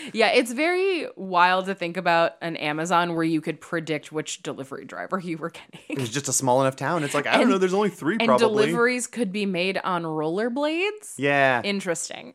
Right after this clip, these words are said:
Speaker 2: It's just, that's the fantasy.
Speaker 1: We're not doing drones?
Speaker 2: <laughs>
Speaker 1: Okay.
Speaker 2: I, I, I miss the simpler times.
Speaker 1: <laughs> Yeah, seriously.
Speaker 2: But, uh, he, he's the first one. He gets beat up pretty quick. He only drops a couple bucks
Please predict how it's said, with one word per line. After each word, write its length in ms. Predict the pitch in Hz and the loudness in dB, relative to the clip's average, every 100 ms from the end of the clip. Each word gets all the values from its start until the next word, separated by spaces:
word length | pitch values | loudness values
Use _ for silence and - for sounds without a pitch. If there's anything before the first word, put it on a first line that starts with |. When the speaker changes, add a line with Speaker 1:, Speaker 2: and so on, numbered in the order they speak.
| - | -12
Speaker 2:
It's 220 | 247 - | -10 -10
just, 180 | 117 - | -12 0
that's 260 | 123 151 - | 4 4 2
the 80 | 123 | -4
fantasy. 560 | 120 113 107 107 95 | -2 -2 -4 -4 -4
Speaker 1:
We're 80 | 208 | 2
not 160 | 254 247 | 2 2
doing 220 | 262 214 | 0 -2
drones? 760 | 175 175 190 254 349 427 - 180 | -2 0 2 2 0 0 -2 -2
Speaker 2:
<laughs> 60 | - | 2
Speaker 1:
Okay. 640 | 370 453 240 202 208 262 466 523 - | 2 4 2 4 4 2 -2 -6 -4
Speaker 2:
I, 280 | 196 208 214 | 2 4 4
I, 200 | 156 165 - | 0 -4 0
I 20 | |
miss 240 | 170 175 170 | 2 2 0
the 140 | 147 | -2
simpler 360 | 135 143 123 110 | -2 0 0 0
times. 520 | 110 95 92 127 208 226 | -2 -4 -6 -6 -6 -2
Speaker 1:
<laughs> 40 | |
Yeah, 160 | 196 170 | 0 0
seriously. 640 | - 165 156 180 - 208 127 | -4 -8 -8 -8 -8 -8 2
Speaker 2:
But, 260 | 143 131 | 6 6
uh, 280 | 123 113 110 | 6 4 2
he, 220 | 139 175 175 | 0 -4 -2
he's 280 | 156 190 | -2 -2
the 100 | 196 | -2
first 340 | - 170 151 160 | 2 4 4 2
one. 340 | 151 147 139 _ | 2 2 -2 _
He 200 | - 139 | -6 -2
gets 180 | 139 117 | 0 -2
beat 300 | 107 139 135 | -2 0 4
up 160 | 131 - | 4 2
pretty 160 | 127 | -4
quick. 380 | - 143 131 - | 0 0 0 -6
He 140 | - 127 | -4 -2
only 120 | 123 | 0
drops 260 | 120 117 - | 0 0 -2
a 60 | |
couple 260 | - 110 - | -6 -4 -2
bucks 240 | 104 92 | 0 -2